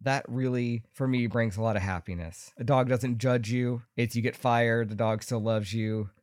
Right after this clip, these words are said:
Someone breaks up with you, the dog still loves you. If you smell, the dog still loves you. If you have explosive diarrhea, the dog still loves you. He might not go in the bathroom with you, but,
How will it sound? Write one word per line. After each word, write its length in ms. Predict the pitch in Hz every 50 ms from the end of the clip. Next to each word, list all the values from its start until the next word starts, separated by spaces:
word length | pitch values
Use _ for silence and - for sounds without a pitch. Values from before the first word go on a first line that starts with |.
| _ -
Someone 180 | 131 127 120
breaks 300 | 101 123 123 110 - -
up 100 | 135 123
with 100 | 117 113
you, 100 | - 123
the 40 | 120
dog 260 | 104 120 117 113 110
still 180 | - - 120 110
loves 300 | 110 117 117 107 104 101
you. 340 | 117 113 113 107 107 110 107
If 120 | 101 -
you 80 | 120 110
smell, 580 | - - - 127 127 123 123 120 120 117 117
the 120 | 107 117 113
dog 280 | 98 120 117 113 110
still 200 | - - 127 113
loves 340 | 104 110 113 113 104 95 101
you. 300 | 113 110 107 104 107 107 - _ _ _ _ _ _ _ _ -
If 160 | 127 120 110
you 140 | 120 120 107
have 280 | 92 123 117 113 98
explosive 500 | 110 110 - - 131 127 117 - 127 113
diarrhea, 640 | 101 131 117 113 110 110 110 120 117 117 120 113 113
the 100 | 104 113
dog 320 | 101 117 117 113 117 113 -
still 220 | - - 120 113
loves 280 | 117 117 117 113 107 117
you. 160 | 120 117 117
He 80 | 110
might 200 | 110 120 117 117
not 200 | 117 113 110 107
go 100 | 110 117
in 60 | 110 107
the 60 | 104
bathroom 420 | 127 131 127 127 120 135 127 117 113
with 160 | 113 110 -
you, 140 | 120 120 113
but, 200 | 113 113 104